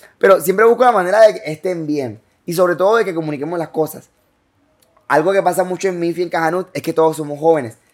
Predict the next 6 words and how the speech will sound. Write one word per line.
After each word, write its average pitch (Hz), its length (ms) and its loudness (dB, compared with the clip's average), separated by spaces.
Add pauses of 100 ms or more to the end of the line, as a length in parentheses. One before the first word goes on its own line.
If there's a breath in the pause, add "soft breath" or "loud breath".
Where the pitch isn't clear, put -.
(160)
en 240 100 -8
su 160 120 -8
mayoría. 156 500 2 (540)
Por 185 160 4
ejemplo, 170 480 -2 (800)
Kelly, 180 500 -2